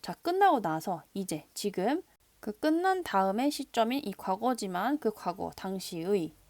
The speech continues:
그때 말하는 거예요. 그리고, 어, 여기 첫 번째 문장 보면은 여기 과거 쓰였고 두 번째 보면은, 어, 과거 완료 쓰였고 그다음에 과거 또 쓰였습니다.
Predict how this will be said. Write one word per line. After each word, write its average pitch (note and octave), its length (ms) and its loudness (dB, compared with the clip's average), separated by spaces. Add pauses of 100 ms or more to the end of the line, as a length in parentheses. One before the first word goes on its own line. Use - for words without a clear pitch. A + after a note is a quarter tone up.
(260)
그때 G#3 640 0
말하는 F3 340 4
거예요. F#3 400 2 (600)
그리고, A#3+ 520 2 (320)
어, F3+ 280 2
여기 F#3+ 180 -2
첫 D#4+ 160 -6
번째 G4 280 0
문장 A#3 340 2
보면은 G#3 640 0
여기 G3 140 -2
과거 F#3+ 300 -2
쓰였고 D#4 720 -4
두 - 140 -6
번째 A#3+ 260 2
보면은, G3 500 -2 (260)
어, E3+ 100 -4
과거 G#3 280 0
완료 F#3+ 240 2
쓰였고 A3 680 -2
그다음에 F3+ 280 -4
과거 F3 340 -6
또 B3+ 120 -4
쓰였습니다. G#3+ 640 -8